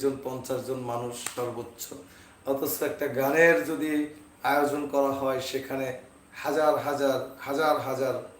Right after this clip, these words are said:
দর্শক উপস্থিত হয়ে যায়। কেন? আমরা তো মুসলমান, আমরা তো মুসলমান, আমরা দিনের পথে চলব,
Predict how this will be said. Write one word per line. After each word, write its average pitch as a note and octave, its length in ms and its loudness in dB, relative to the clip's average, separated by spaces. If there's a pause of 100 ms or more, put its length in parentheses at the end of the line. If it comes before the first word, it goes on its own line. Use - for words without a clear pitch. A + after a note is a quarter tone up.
দর্শক B2+ 360 -4 (420)
উপস্থিত A#2+ 360 -10 (100)
হয়ে A2 220 -6
যায়। - 160 -8 (840)
কেন? C#3 240 2 (960)
আমরা C3+ 280 2
তো C3+ 60 -2 (100)
মুসলমান, A2+ 480 -6 (1200)
আমরা C#3+ 220 -2 (100)
তো E3+ 40 0 (140)
মুসলমান, D#3 460 2 (120)
আমরা D3+ 160 2 (120)
দিনের E3 340 2
পথে D3+ 220 0 (100)
চলব, A#2 240 -4